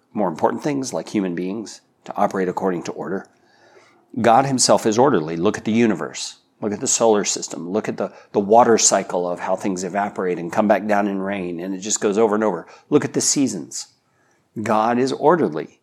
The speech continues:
He has produced things to operate according to order. And when things operate according to an order, they thrive.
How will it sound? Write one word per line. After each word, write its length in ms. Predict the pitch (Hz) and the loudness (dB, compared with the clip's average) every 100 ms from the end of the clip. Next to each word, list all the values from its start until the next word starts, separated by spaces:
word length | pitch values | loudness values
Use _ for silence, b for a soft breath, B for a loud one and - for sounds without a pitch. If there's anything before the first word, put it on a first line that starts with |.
| - | -16
He 180 | - 101 | -8 -6
has 120 | - | -6
produced 560 | - 107 110 135 131 | -6 -2 2 2 2
things 320 | - 110 107 - | -2 -2 0 -2
to 100 | - | -2
operate 440 | 110 95 101 92 | 0 0 -4 -6
according 440 | 92 - 110 95 90 | -4 0 0 0 -6
to 100 | - | -6
order. 400 | 92 87 - - b b b b b b _ _ | -6 -6 -8 -18 b b b b b b _ _
And 340 | 104 98 104 - _ _ _ _ _ _ - | -2 0 -2 -6 _ _ _ _ _ _ 4
when 220 | 131 160 | 6 6
things 320 | 151 139 120 | 2 0 0
operate 420 | - 117 107 110 | 2 0 2 0
according 320 | 98 104 101 | 0 -4 -6
to 100 | 98 | -6
an 80 | 95 | -8
order, 260 | 87 95 92 | -8 -8 -8
they 160 | 87 | -8
thrive. 800 | 82 - 107 90 80 67 - - | -12 -14 -12 -8 -8 -10 -16 -20